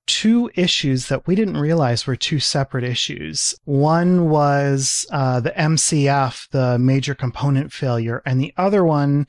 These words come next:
was the shutdown. Um, a-, and it turns out that these are <laughs> actually separate. So, um, basically what, what caused the shutdown was, uh, an A P U.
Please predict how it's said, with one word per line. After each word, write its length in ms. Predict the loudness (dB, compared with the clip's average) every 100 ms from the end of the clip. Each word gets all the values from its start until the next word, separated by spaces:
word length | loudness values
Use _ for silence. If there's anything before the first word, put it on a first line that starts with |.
| -8 -20 _ 0
was 320 | 2 2 0
the 100 | 0
shutdown. 680 | 0 -2 -2 -8 -6 -8 -14 -18 -20 -20 -14 -4
Um, 320 | 0 0 -2 -2
a-, 240 | -2 0
and 120 | 0 2
it 100 | 0
turns 300 | 0 2 2
out 300 | 0 -2 -4
that 180 | -6 -8
these 520 | -16 -6 0 2 2
are 140 | 0 -2 -4
<laughs> 180 | -4 -2
actually 420 | -4 -2 -2 -2
separate. 520 | -2 -2 -4 -6 -8 -4
So, 380 | -2 0 -2 -8 -20 -20 -20 -6
um, 260 | -2 0 0
basically 640 | 0 0 -2 0 0 0
what, 360 | 0 0 -2 -6
what 280 | -6 -6 -6
caused 760 | -10 -2 2 2 0 -2 -6 -10
the 160 | -4 0
shutdown 840 | 2 0 0 -2 -4 -4 -6 -8 -10 -4
was, 880 | 0 2 4 4 2 0 -2 -6 -8 -14 -20 -20 _ -8
uh, 360 | -4 -2 -2 -2
an 220 | -4 -4 0
A 160 | 2 2
P 220 | 0 0
U. 520 | 2 0 -2 -6